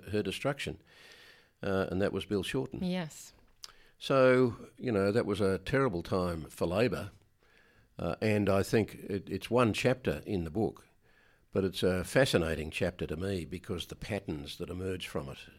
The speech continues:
Speaker 1: uh, in, in the kind of concentrated, easy to follow really, but
Speaker 2: Mm.
Speaker 1: nonetheless concentrated way that that three years, uh, is covered.
Speaker 2: Yes, and it's had many consequences,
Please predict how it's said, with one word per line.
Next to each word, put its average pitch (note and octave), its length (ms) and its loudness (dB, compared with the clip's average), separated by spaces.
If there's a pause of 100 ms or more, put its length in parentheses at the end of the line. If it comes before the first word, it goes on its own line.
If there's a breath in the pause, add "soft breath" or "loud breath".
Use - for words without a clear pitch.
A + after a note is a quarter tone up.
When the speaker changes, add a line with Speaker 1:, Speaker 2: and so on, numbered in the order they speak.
(120)
Speaker 1:
uh, E2 260 -6
in, F#2 320 -6
in F#2+ 120 -4
the E2 80 -8
kind F2 280 -4
of D#2+ 120 -14
concentrated, E2+ 880 -6 (1160 soft breath)
easy D#3 300 0
to G2 80 0
follow G2 420 2
really, F#2 420 -2
but F#3 180 -2
Speaker 2:
Mm. - 40 -6
Speaker 1:
nonetheless F#2 440 -2
concentrated F2 800 -4
way E2+ 480 -6 (240)
that F2+ 200 -8
that F2+ 160 -6 (120)
three F2 280 -4
years, E2+ 600 -8 (140)
uh, E2+ 80 -6
is F2 240 -6
covered. D#2 320 -4 (500)
Speaker 2:
Yes, G3 420 0 (240 loud breath)
and G3+ 100 4
it's F#3 120 -2
had G3 280 0
many G3 340 4
consequences, E3 960 -4